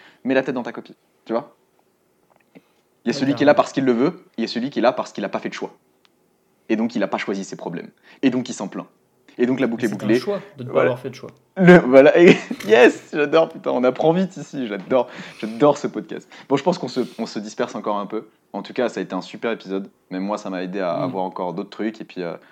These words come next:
Speaker 1: de partager ça. Je suis sûr que c'est, c'est de la bonne valeur, mec. Ça me fait plaisir en tout cas qu'aujourd'hui, bah, tu sois dans une meilleure situation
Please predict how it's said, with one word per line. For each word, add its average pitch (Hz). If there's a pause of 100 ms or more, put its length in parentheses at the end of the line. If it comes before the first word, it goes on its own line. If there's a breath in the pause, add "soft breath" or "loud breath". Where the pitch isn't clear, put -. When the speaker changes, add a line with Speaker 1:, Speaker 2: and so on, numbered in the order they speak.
(140 soft breath)
Speaker 1:
de 92
partager 95
ça. 98
Je -
suis -
sûr -
que -
c'est, -
c'est -
de -
la 82
bonne 92
valeur, 92
mec. 101
Ça 87
me -
fait 87
plaisir 98
en 90
tout 90
cas 98
qu'aujourd'hui, 90
bah, 85
tu -
sois 95
dans 90
une 87
meilleure 104
situation -